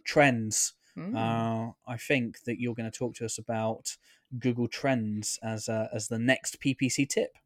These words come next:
Speaker 2: Yeah, well, it's, it's kind of not P P C, but it can help with P P C. Um, so it's just a little free tool that a lot of people don't know about, and that is the Google Trends, um, website.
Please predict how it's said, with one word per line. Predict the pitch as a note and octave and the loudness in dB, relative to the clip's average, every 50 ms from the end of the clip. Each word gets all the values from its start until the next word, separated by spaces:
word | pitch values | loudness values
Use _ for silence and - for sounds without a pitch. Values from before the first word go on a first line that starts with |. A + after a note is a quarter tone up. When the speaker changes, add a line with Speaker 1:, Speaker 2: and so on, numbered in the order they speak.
| _ - | _ -8
Speaker 2:
Yeah, | D#4 E4 F#4+ G4+ F#4+ E4 B3+ G3 F#3 | -4 -2 0 2 4 4 4 4 4
well, | G3+ A#3+ B3+ C#4 | 2 2 2 2
it's, | C4+ - - - A3+ - - A3+ G#3 - - - | 2 2 0 -4 -6 -6 -6 -8 -8 -8 -10 -10
it's | B3+ A#3+ | -10 -10
kind | - - D#4+ D4+ | -6 -4 0 2
of | B3+ | 4
not | A#3 B3 - A3 - | 6 6 4 4 2
P | B3 A3+ | 0 0
P | - - | 0 -2
C, | A#3+ - - C4+ C#4+ | -4 0 2 2 2
but | C4+ A#3 A3+ G#3+ | 2 0 0 0
it | F#3+ - - | 0 0 0
can | A3 G3+ | -4 -6
help | G3 G#3+ G3+ F#3 - - - | -2 0 2 2 0 0 -4
with | E3 D3+ - - | -4 -4 -4 -4
P | - D3 C#3 | -4 -4 -4
P | - D#3 D3 | -4 -4 -6
C. | - - C#3+ C#3 C3+ C#3+ D3 D#3 - | -4 -2 0 0 0 0 -2 -4 -4
Um, | - D#3+ D#3+ D#3 D#3 D#3 D#3 D#3 D3+ D3+ D3+ - - - - | -4 -2 -2 -2 -2 -2 -2 -2 -2 -4 -4 -6 -10 -12 -10
so | - - - - F#3+ F#3 F#3 F#3 F#3 F#3 F#3 F#3 F#3+ F#3 - C4+ - - - - - - - _ | -10 -6 -2 0 2 2 4 6 6 6 6 6 4 0 -4 -10 -20 -20 -20 -20 -20 -20 -20 _
it's | - - | -6 0
just | - G#4 - - | 2 2 4 6
a | F4+ | 6
little | D#4 D#4 D#4 | 8 8 8
free | C#4 - D4+ C#4+ C4 | 6 6 6 6 6
tool | C4 - C4 C4+ B3 B3 B3 B3+ C4+ | 6 8 8 8 10 10 8 8 6
that | C4 C4 A#3+ A3+ G#3+ - - | 8 6 6 6 4 2 0
a | - A#3+ | -2 2
lot | A#3+ A#3 | 2 2
of | - - | 2 2
people | - A#3+ - A3 A3 | 0 -2 0 0 2
don't | G#3 G#3+ G3+ - - | 4 4 4 4 4
know | G3+ F#3+ F3+ | 4 4 4
about, | F3 - F3 E3+ F3+ F#3+ F#3 - | 4 6 6 8 8 8 8 6
and | G#3 G#3+ G#3+ | 4 2 2
that | G#3+ G#3+ - | 2 2 2
is | - G3+ F#3+ - - | 0 -2 -2 -4 -6
the | F#3+ | -6
Google | F3+ - G3 G3 F#3+ - G3 F#3+ F#3 F#3 E3 | -2 0 0 0 0 2 2 4 4 4 2
Trends, | C#3 - - - - G3 G3 G3 F#3 F#3 F3+ E3+ E3 D#3 D3 - - - - - | 0 -2 -4 -2 2 4 4 4 4 2 0 -2 -2 -2 -4 -4 -6 -8 -6 -4
um, | D3 C#3 C3 C3+ C#3+ D3 C#3+ C#3+ | -4 -2 -2 -2 -4 -2 -2 -2
website. | C#3+ C#3 C#3 - - D#3+ F3 - | -2 -2 -2 -2 -2 -2 -2 -2